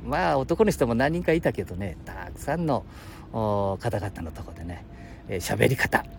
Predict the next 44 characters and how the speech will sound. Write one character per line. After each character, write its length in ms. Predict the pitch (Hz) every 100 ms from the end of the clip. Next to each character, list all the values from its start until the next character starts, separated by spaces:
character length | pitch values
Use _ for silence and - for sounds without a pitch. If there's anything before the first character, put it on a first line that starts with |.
| - - - -
ね、 300 | 135 180 - - - - -
勉 160 | 117
強 120 | 107
さ 160 | 98 98
せ 120 | -
て 120 | -
い 40 | 92
た 80 | 104
だ 60 |
き 60 | 113
ま 100 | 120
し 60 |
た 80 | 127
よ。 260 | 127 160 254 - -
<laughs> 600 | - - - 139 135 -
勉 280 | 127 156 165
強 120 | 165
し 60 | -
て 120 | 165
て 100 | 135
も 100 | 117
で 140 | 117
き 140 | 120 240
る 100 | 185
も 100 | 220
ん 120 | 226
は 120 | 143
で 140 | 123
き 120 | 110 131
る。 160 | 101
で 120 | 113 131
き 100 | 180
な 100 | 247
い 40 |
も 140 | 226
ん 20 | 226
は 100 | 170
で 140 | 135
き 100 | 131
な 100 | 202
い 60 | 240
も 120 | 156
ん 80 | 139
な。 160 | 175